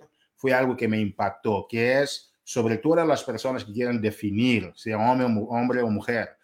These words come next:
que quieran definir su cuerpo, personas que quieran mejorar, que quieran de-, eh, tener una ma-, mejor masa muscular, etcétera.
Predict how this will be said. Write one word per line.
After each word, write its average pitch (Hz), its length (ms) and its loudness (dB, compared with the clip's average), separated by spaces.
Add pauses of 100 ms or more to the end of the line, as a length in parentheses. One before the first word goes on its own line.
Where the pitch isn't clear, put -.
(220)
que 104 160 -6
quieran 127 320 2
definir 113 400 -2
su 123 160 -4
cuerpo, 117 340 0
personas 120 360 -6
que 110 80 -12
quieran 123 280 -4
mejorar, 117 540 -2
que - 160 -8
quieran 123 300 -4
de-, 117 180 -4
eh, 113 120 -4
tener 117 280 -4
una 123 320 -4
ma-, 117 180 -2
mejor 110 300 -2
masa 117 280 -4
muscular, 113 420 -2
etcétera. 113 520 -6